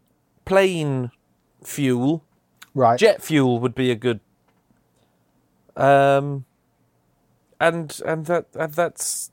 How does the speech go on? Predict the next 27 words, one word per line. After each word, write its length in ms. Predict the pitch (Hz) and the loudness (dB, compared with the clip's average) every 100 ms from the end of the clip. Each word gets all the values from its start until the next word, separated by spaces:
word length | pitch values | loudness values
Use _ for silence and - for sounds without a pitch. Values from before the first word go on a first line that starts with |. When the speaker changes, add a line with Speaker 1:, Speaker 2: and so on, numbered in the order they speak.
| _ | _
Speaker 1:
then 200 | 175 175 | -4 0
they 160 | 180 | -2
fly 340 | 180 190 202 214 | -2 4 4 4
with 220 | 185 185 | 2 0
that. 300 | 220 233 - _ _ _ _ _ | 2 2 -2 _ _ _ _ _
Speaker 2:
Nifty. 440 | 185 226 - 110 - _ _ _ _ - - _ | 0 2 0 -2 -6 _ _ _ _ -20 -20 _
Is, 120 | 151 | -4
is, 180 | 165 156 | -2 0
so 180 | - 151 | 4 4
does 140 | 151 | 4
that 160 | - 156 | 2 2
mean 140 | 160 | 2
that 200 | 151 147 - _ | 2 2 0 _
planes 420 | - 143 143 135 | -2 0 -2 -6
flying 760 | - 147 131 131 127 127 123 113 _ _ _ _ _ _ _ _ _ _ - | -2 2 2 2 -2 -2 -4 -6 _ _ _ _ _ _ _ _ _ _ -4
can 200 | 135 127 | -2 2
Speaker 1:
They 300 | 120 127 165 | 4 4 4
Speaker 2:
refuel 240 | 151 - | 4 2
Speaker 1:
will 60 | 143 | 4
Speaker 2:
by 100 | 117 | 2
just 240 | 117 - | 2 2
opening 360 | 123 113 120 117 | 2 2 0 0
the 60 | 113 | 2
window? 420 | 120 101 87 90 _ - | 0 -2 -10 -14 _ -6
Speaker 1:
The, 140 | 156 - | -6 2
uh, 340 | 151 160 156 151 | 6 6 6 2
not, 340 | 151 190 - | 0 0 0